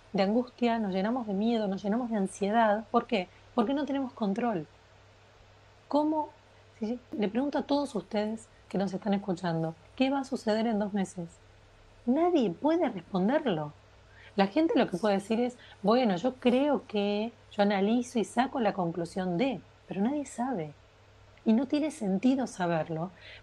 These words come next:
porque es incierto, porque si uno hace lo que tiene que hacer, el alma sabe que tiene un transcurso y un camino de vida y va a vivir sus etapas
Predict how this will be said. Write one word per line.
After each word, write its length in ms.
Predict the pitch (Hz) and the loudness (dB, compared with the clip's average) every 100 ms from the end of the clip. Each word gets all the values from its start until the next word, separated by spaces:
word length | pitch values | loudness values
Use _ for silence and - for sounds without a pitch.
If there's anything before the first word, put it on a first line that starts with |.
| - | 0
porque 280 | 220 196 254 | 0 2 -2
es 140 | - | -2
incierto, 800 | 269 240 - 254 196 170 180 190 - - - | -2 -2 0 0 0 -2 -4 -6 -10 -10 0
porque 180 | 190 196 | 0 2
si 180 | - | 0
uno 200 | 262 285 | 0 0
hace 260 | 285 285 269 | -2 -4 -2
lo 140 | 220 | 0
que 100 | 196 | 0
tiene 280 | 175 240 269 | 0 0 0
que 100 | 226 | -2
hacer, 400 | 196 - 196 170 165 - - - - - - | -4 -4 -2 -2 -6 -14 -20 -20 -20 -20 -6
el 180 | 208 190 | 2 4
alma 300 | 247 269 285 | 4 2 -2
sabe 500 | - 330 302 196 185 190 | -2 2 4 4 0 0
que 100 | 190 | 0
tiene 200 | 240 294 | 0 0
un 200 | 269 202 | 0 -2
transcurso 640 | 190 185 - 285 269 247 | -2 -2 0 0 0 0
y 60 | 185 | 0
un 100 | 185 | 0
camino 380 | 190 196 285 302 | 0 0 0 0
de 80 | |
vida 380 | 220 175 175 185 - - - | 2 2 0 -4 -8 -20 -4
y 140 | 208 | 0
va 240 | 220 311 370 403 | 2 2 0 -6
a 120 | - 196 | -4 0
vivir 320 | 208 247 294 | 0 0 -4
sus 280 | - 220 - | -6 -6 -4
etapas 440 | 208 254 254 269 | -2 -2 -2 -6